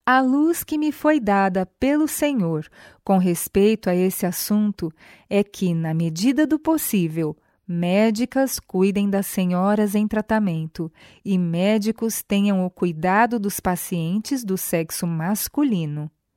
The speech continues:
Todo médico deve respeitar os recatos dos pacientes. Qualquer exposição desnecessária das senhoras diante de médicos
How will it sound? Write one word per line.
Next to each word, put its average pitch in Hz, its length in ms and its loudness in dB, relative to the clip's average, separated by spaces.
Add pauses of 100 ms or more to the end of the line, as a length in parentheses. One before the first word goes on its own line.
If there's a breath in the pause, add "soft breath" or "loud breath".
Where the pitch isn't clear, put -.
(560 soft breath)
Todo 269 400 4
médico 170 680 -2
deve 170 300 -2
respeitar 190 1120 0
os 202 100 -2
recatos 185 760 -4
dos 196 160 -4
pacientes. 175 920 -6 (640 loud breath)
Qualquer 202 600 4
exposição 240 800 0
desnecessária 226 1300 2
das 185 180 0
senhoras 170 640 0
diante 170 480 0
de 240 140 -2
médicos 175 680 -2